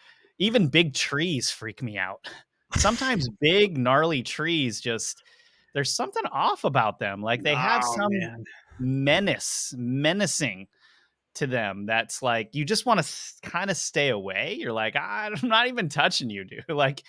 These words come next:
Speaker 2: I know, I know. Some trees, like, I've noticed some trees have a more pronounced con-, consciousness than other trees. And, and I've run into situations before where I can hear them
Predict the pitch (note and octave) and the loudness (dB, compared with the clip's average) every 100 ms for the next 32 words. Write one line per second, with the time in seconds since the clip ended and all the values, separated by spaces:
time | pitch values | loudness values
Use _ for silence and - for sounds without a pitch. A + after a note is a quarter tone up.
0 | - C#3 C3 C3+ B2+ B2 A#2+ A#2 G#2+ - | 2 6 6 4 2 2 2 0 -4 -2
1 | C3 C3 B2+ - E3 F3+ - C#3+ B2+ A#2+ | 0 2 2 2 0 0 -2 -2 -2 -4
2 | A#2 - _ _ _ _ D#3 C#3 C3+ - | -6 -10 _ _ _ _ -4 -4 -6 -2
3 | C3+ D#3 F3+ F3+ F3 D#3 - D3+ C#3 - | 4 4 2 0 0 0 0 0 -2 -2
4 | C#3 C3 B2 - A#2 A#2 A#2 G#2 - - | -4 -2 -4 -2 2 2 0 -8 -18 -10
5 | B2+ A#2 B2 B2 - A#2 A#2+ A#2 - - | -8 -2 0 0 -2 -2 0 0 -4 -6
6 | A#2 - - - A#2+ A#2+ C#3+ C#3 D#3+ D#3+ | -6 -6 -8 -2 0 0 -2 -2 -2 -2
7 | D3+ - - _ _ _ A#2+ A2 B2 B2+ | -2 -4 -6 _ _ _ -6 -4 -4 -4
8 | - D#3+ E3 F#3+ G#3 - - _ _ _ | -4 -4 -4 -6 -6 -8 -12 _ _ _
9 | _ _ C3 C3+ C3+ C3+ C3 B2 - C#3 | _ _ 0 4 4 4 2 -2 -6 0
10 | C3+ C3 B2+ B2 C3 C3 A#2+ B2+ D#3 E3+ | 2 2 2 0 0 0 0 2 2 2
11 | D3+ C#3 D3+ - C3 C3 C3 B2+ - A#2 | -2 -4 -6 -4 -2 -2 -2 -6 -8 -10
12 | - A#2+ A#2 A2 A#2 A#2 A#2 A#2 - _ | -6 -4 -2 -2 -2 0 0 -2 -6 _
13 | C3 B2 - A#2 F#2 - D#3 D#3 C#3+ A#2+ | -4 -4 -6 -10 -10 -10 -4 0 0 -2
14 | G#2 G2+ G2+ | -6 -6 -8